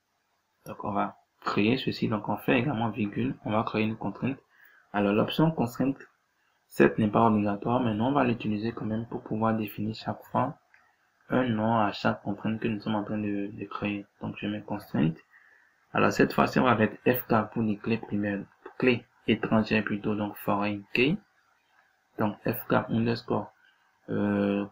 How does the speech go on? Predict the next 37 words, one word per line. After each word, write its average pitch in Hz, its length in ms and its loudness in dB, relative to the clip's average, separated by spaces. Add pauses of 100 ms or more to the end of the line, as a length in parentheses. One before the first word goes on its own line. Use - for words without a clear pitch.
(200)
en, 110 360 6
en 117 40 4
termes 147 220 6
de 117 80 8
clés 120 200 2
étrangères, 110 420 0
c'est - 160 -10
que 110 440 0
c'est 101 160 -6
forcément, 110 640 -2
euh, 107 260 -2
deux - 140 -6
tables 110 280 -2
qui 110 100 -10
sont - 140 -6
en 113 180 -2
relation. 104 600 -4 (500)
Donc, 110 180 0
on 107 40 6
va 110 120 8
plutôt - 240 4
préciser 117 420 4
les 110 140 6
deux 104 180 2
tables 127 220 2
en 110 80 2
question. 101 300 -4
Donc, 98 180 -4 (100)
on 107 100 -2
va 107 80 0
mettre 110 240 -2
la 107 80 0
première 104 340 -4
table 104 300 -4
qui 117 100 -10
est 107 120 -10 (560)
participant, 104 880 -2